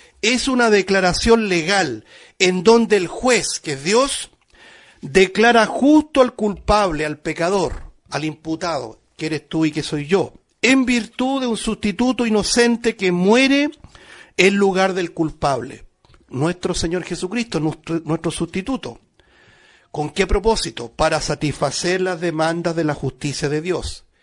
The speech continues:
¿Qué demandaba la justicia de Dios respecto al pecado? La muerte. La paga del pecado es muerte. Es importante precisar que la salvación de un individuo no solo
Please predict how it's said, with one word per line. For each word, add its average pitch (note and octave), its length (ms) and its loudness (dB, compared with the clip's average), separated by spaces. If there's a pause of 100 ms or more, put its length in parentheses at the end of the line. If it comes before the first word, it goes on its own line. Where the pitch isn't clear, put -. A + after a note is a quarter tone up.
(120)
¿Qué F3+ 240 0
demandaba E3+ 680 -2
la D#3+ 140 -8
justicia D#3+ 500 -10
de D3 120 -6
Dios D3 200 -6
respecto D#3 400 -8
al C#3 80 -8
pecado? D#3+ 500 -8 (760)
La A2+ 140 -12
muerte. A#2 440 -8 (240)
La B2+ 260 -8
paga E3+ 360 0
del C3+ 140 -12
pecado E3 560 -6 (300)
es - 160 -6
muerte. - 460 -12 (1400)
Es A3 240 6
importante A#3 680 4
precisar F#3+ 480 0
que G#3+ 120 0
la F3+ 120 2
salvación F3 580 0
de G#3+ 80 0
un F#3 80 0
individuo F3 600 -2
no A#3 340 -2
solo D#3+ 580 -2